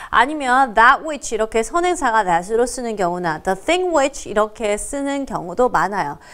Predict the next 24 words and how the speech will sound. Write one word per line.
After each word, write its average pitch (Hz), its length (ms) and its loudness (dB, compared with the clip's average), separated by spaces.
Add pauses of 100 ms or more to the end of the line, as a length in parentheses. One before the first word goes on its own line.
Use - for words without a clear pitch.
(140)
여러분이 285 380 2
지문을 277 400 0
보셨을 262 580 0
때 233 300 0
the 208 180 0
thing 339 260 -4
which 359 300 0
이렇게 233 300 -2
나타내져 220 500 -4
있으면 240 440 -4
그거 208 180 -4
다른 185 260 -8
말로 196 160 -2
하면 196 260 -8
what입니다. 190 560 -4
what이랑 208 360 -2
똑같이 220 420 -4
뭐뭐 180 300 -6
하는 214 260 -6
것 214 60 -2 (160)
이렇게 180 260 -8
해석을 208 280 -2
하시면 190 280 -6
돼요. 170 420 -2